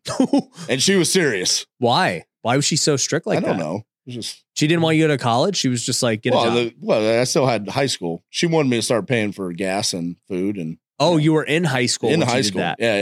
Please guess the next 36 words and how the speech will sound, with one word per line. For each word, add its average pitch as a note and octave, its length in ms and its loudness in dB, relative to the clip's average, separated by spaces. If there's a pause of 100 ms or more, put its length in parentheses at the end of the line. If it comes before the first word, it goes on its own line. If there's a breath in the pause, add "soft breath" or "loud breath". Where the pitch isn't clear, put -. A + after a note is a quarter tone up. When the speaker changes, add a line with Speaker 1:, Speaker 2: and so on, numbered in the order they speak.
Speaker 2:
yeah. G2 60 -4
Speaker 1:
Oh. G#2+ 500 -4
Speaker 2:
So C#3+ 240 2
it C3 40 2
was B2+ 100 0
like, A#2 160 2
"Hey, B2 140 2
go A#2 140 0
get A2+ 140 0
a G#2 60 -6
job." G#2+ 380 0 (800)
So B2+ 520 2
went B2+ 160 2
and B2+ 80 0
got C3+ 160 2
the A#2 80 -6
job, A#2 400 0 (160)
went A#2 220 0
to C3 60 0
North A#2+ 260 2
Texas, A2+ 600 -2 (680)
worked A#2 440 0 (360)
through A2+ 220 2
college, G#2 680 0 (460)
and, G#2 400 0
uh, G#2 400 2 (260)
just - 260 0
kind F3 220 2
of B2+ 320 -2
Speaker 1:
What C3 100 2
were E3 60 4
you F3+ 60 4
going E3+ 140 4
to D3+ 60 0
college D#3+ 240 2
for? F#2+ 260 -2